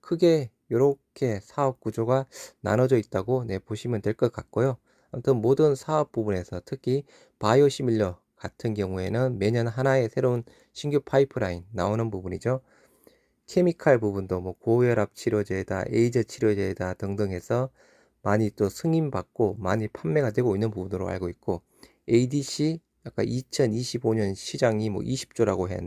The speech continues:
했나요? 근데 그 정도 계속 성장할 부분이고, 엠알엔에이 백-, 엠알엔에이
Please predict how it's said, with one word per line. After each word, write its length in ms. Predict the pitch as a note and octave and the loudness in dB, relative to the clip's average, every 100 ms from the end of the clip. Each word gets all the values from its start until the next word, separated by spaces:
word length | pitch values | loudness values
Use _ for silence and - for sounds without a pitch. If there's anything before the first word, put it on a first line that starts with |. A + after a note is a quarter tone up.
| F2+ - | -10 -12
했나요? 420 | - F#2+ F#2+ A#2+ - - - _ | -10 -6 -4 -4 -6 -18 -20 _
근데 180 | - G2+ | -4 -4
그 180 | - G#2 | -2 0
정도 400 | G#2+ G#2 G2 F#2 _ | 0 0 -2 -4 _
계속 260 | A2+ A2 | 0 0
성장할 440 | - C#3+ C3+ A#2 A#2 | -2 0 0 0 -2
부분이고, 520 | G2 F#2 F2 F#2 F2 _ _ _ _ | -2 -6 -6 -8 -12 _ _ _ _
엠알엔에이 640 | - B2+ D3+ D3+ C#3+ C3+ | 2 4 4 4 2 0
백-, 180 | B2+ G#2+ _ - - - | -2 -8 _ -20 -18 -4
엠알엔에이 640 | G#2+ B2 C#3 C3 A#2+ A2+ | 0 2 2 2 0 -2